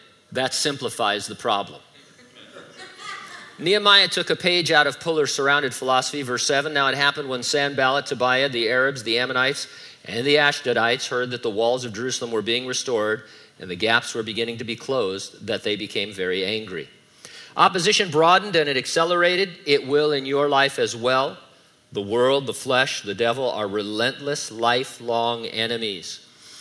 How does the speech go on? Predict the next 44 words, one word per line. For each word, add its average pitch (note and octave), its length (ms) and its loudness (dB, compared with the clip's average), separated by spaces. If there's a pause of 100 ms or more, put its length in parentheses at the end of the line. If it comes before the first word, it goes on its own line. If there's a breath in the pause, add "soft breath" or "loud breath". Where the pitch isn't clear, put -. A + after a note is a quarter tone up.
(100)
As A#2+ 220 -2
you G3+ 100 -2
get A#3 180 2
stronger G#3 540 2
in F3+ 180 -2
the D#3+ 120 2
Lord, E3+ 400 0
they G3 260 6
never F3+ 540 0
get D#3 420 0
weaker. C3 560 -4 (800)
Not G#2+ 220 0
until D#3+ 320 0
the D3+ 120 0
Lord C#3 300 0
deals C3 320 -2
with D3 120 -4
Satan, C#3+ 420 -2
sin, C3+ 240 -4
and C#3+ 160 -6
death B2 260 2
at A2 120 -2
his G#2 120 -6
second C3 400 -4
coming, A#2 460 -4 (420 loud breath)
and G#2+ 160 -8
then A#2 140 -2
at A2+ 120 -4
the A#2 80 -8
creation A2+ 520 -4
of G2+ 160 -8
the G#2+ 100 -4
new A2 160 -6
heavens G#2+ 400 -6
and G2+ 160 -8
the G#2 60 -10
new G#2+ 260 -8
earth G#2 340 -4
will F2+ 120 -8
we F#2+ 160 -10
be F#2 120 -14
free G2 300 -10
from F2+ 220 -12
them. D#2+ 180 -16